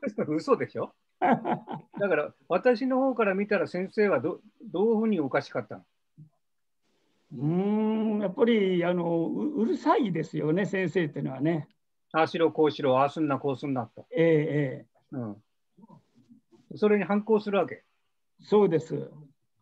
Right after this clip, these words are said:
Speaker 2: だから、学校に持ってきてはいけないものとかあるわけですよ。
Speaker 1: うん。
Speaker 2: あの、め-、めんこだとか、ビー玉だとか、
Speaker 1: うん。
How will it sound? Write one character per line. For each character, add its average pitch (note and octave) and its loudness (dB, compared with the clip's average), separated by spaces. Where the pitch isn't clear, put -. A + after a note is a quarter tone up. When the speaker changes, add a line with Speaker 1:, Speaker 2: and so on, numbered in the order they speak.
Speaker 2:
だ G3+ 4
か G3+ 6
ら、 F#3+ 0
学 F#3 0
校 B3+ 6
に A#3 6
持 A#3 6
っ A#3 -8
て G3 -4
き - -10
て G3 2
は F#3 8
い E3 2
け G3 2
な G3 4
い G3 4
も G3 2
の G3+ 0
と F#3+ -6
か E3 -2
あ F#3+ 4
る F#3+ 2
わ D#3 2
け D3+ -2
で D3 -4
す C3+ -10
よ。 C3+ -8
Speaker 1:
う D#3 -2
ん。 G#2 -2
Speaker 2:
あ D3+ -2
の、 E3 2
め-、 G3 4
め F3+ 4
ん F#3+ 2
こ G3 2
だ F#3 2
と F3 -6
か、 E3 0
ビ F3 0
ー E3 -2
玉 F3 2
だ F3+ 0
と D3 -6
か、 D3 -4
Speaker 1:
う D#3+ 0
ん。 A#2+ -2